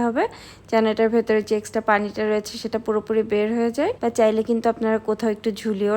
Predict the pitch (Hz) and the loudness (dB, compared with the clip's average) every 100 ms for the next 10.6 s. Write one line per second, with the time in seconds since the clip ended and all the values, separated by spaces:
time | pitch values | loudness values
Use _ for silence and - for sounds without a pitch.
0 | 226 226 233 233 233 247 339 466 - - | 2 0 -4 -2 0 0 -2 -4 -10 -16
1 | - 196 202 202 202 196 185 190 190 190 | -2 -2 0 -2 0 -2 -2 -2 -2 -2
2 | 196 180 - 190 - - - _ - - | -2 -4 -4 -8 -8 -10 -12 _ -16 -2
3 | - 240 240 240 226 220 233 226 233 226 | 4 8 8 8 8 8 6 8 6 6
4 | 220 226 - 302 277 233 233 240 - 220 | 6 6 6 4 6 4 2 0 2 2
5 | 214 208 202 202 214 202 196 190 185 185 | 4 4 4 4 4 4 4 4 4 4
6 | 185 185 175 185 220 214 214 214 208 208 | 4 4 2 2 2 2 4 6 4 4
7 | 202 208 208 202 202 202 - 214 208 196 | 0 2 4 4 2 0 -2 4 4 6
8 | 202 202 196 196 190 - - 220 214 220 | 6 6 4 2 0 -2 0 2 2 4
9 | 240 349 - - 254 240 247 240 247 247 | 4 2 0 -2 0 4 4 4 4 4
10 | 226 247 240 233 233 - | 4 4 4 4 -2 2